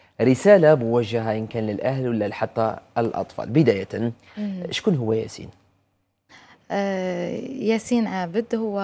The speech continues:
Speaker 2: طفل، آه، عمره خمس سنين، يدرس، آه، في التحضيري، آه، في المدرسة مش في، في لاكراش. آه، ياسين، آه، كبدايته كي كان صغير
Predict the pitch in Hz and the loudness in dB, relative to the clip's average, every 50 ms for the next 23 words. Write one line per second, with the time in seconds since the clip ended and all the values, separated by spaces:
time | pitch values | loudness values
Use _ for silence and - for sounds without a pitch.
0 | 190 185 185 185 175 175 170 165 160 160 156 160 160 160 - - - - - _ | -4 -4 -4 -4 -4 -6 -6 -6 -8 -8 -10 -10 -12 -14 -16 -20 -20 -20 -20 _
1 | _ 202 - - 196 185 180 175 175 170 165 165 165 156 160 156 160 - - - | _ -12 -10 -8 -10 -8 -8 -8 -8 -8 -8 -8 -8 -10 -10 -12 -12 -14 -16 -18
2 | _ _ - - - - - 185 185 190 185 175 - - 202 185 - - - - | _ _ -20 -20 -18 -8 -6 -4 -4 -4 -4 -6 -6 -6 -6 -6 -6 -8 -8 -8
3 | 180 190 226 247 262 247 - - 196 202 185 180 196 185 - - - - 175 170 | -6 -4 -2 -2 -4 -4 -6 -6 -6 -4 -4 -4 -4 -4 -6 -10 -10 -10 -8 -8
4 | 170 175 170 - - _ - - - 190 165 185 170 165 170 190 233 277 - _ | -8 -8 -10 -12 -18 _ -14 -10 -10 -6 -6 -4 -4 -4 -2 -4 -4 -4 -6 _
5 | _ _ _ _ _ _ _ - - - _ _ - 180 175 175 170 165 165 165 | _ _ _ _ _ _ _ -20 -20 -20 _ _ -8 -6 -4 -4 -4 -4 -6 -6
6 | 160 156 156 151 - - - - - - 285 285 262 247 190 208 185 180 - 220 | -6 -6 -8 -10 -10 -10 -12 -14 -6 -2 0 2 2 2 2 0 0 0 -2 -2
7 | 202 185 185 190 - - - - 175 165 160 - 185 170 160 160 156 - - 247 | -2 -2 -2 -4 -6 -6 -6 -6 -8 -8 -6 -6 -6 -6 -6 -8 -10 -10 -6 -6
8 | 277 349 - - - - _ _ _ - - - - - - - _ - - 233 | -4 -4 -6 -8 -12 -14 _ _ _ -20 -20 -20 -18 -20 -20 -20 _ -8 -4 -2
9 | 247 247 247 240 240 240 240 226 226 226 226 226 - - 262 285 277 262 247 226 | -2 0 0 0 0 0 -2 0 0 0 0 -2 -2 2 2 4 4 4 4 2
10 | 214 208 202 196 196 - 220 214 190 214 185 202 202 202 202 202 202 - 247 254 | 0 0 -2 -4 -4 -4 -4 -2 -2 -2 0 2 2 2 2 0 0 0 0 -2
11 | 247 240 - 208 - 226 208 208 202 - 214 202 240 277 320 | -2 -2 -6 -8 -6 -4 -6 -4 -6 -6 -4 -2 -2 -2 -2